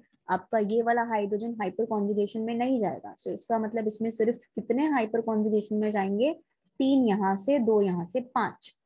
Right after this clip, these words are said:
Similarly, when we come to this, तो यहाँ पे क्या है? यहाँ पे एक ही alpha hydrogen है और वो बहुत easily hyper conjugation में जाएगा, यहाँ कोई problem नहीं।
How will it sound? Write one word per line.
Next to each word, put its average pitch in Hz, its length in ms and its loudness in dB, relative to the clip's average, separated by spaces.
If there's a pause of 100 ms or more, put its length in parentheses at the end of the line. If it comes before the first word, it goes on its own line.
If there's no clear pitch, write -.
(600)
Similarly, 285 460 6
when 277 120 2
we 285 140 0
come 247 160 2
to 254 160 -2
this, 285 180 -6
तो 302 60 0
यहाँ 226 320 0
पे 262 100 -2
क्या 247 140 2
है? 196 100 0
यहाँ 214 180 0
पे 262 80 0 (100)
एक 254 140 -6
ही 302 60 2
alpha 262 240 4
hydrogen 220 340 0
है 220 60 -8
और 226 160 -2
वो 240 100 -2
बहुत 254 280 2
easily 240 280 -2
hyper 214 300 -2
conjugation 208 520 0
में 214 140 0
जाएगा, 170 360 -4
यहाँ 202 300 0
कोई 247 160 4
problem 175 360 0
नहीं। 135 200 -8